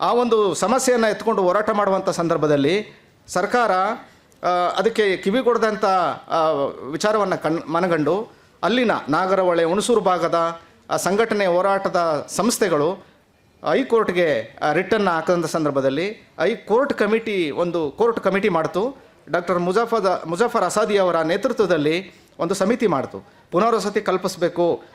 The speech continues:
ಯಾರು ಐದು ಸಾವಿರ ಜನ ಕಾಡಿಂದ ಎತ್ತಂಗಡಿಯಾಗಿದ್ದಾರಾ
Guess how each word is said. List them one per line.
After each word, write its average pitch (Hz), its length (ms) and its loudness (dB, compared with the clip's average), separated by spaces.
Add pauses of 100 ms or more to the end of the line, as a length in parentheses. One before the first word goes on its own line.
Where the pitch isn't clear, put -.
(120)
ಯಾರು 180 320 2
ಐದು 196 120 0
ಸಾವಿರ 202 220 2
ಜನ 175 200 0 (400)
ಕಾಡಿಂದ 175 280 0
ಎತ್ತಂಗಡಿಯಾಗಿದ್ದಾರಾ 185 1040 0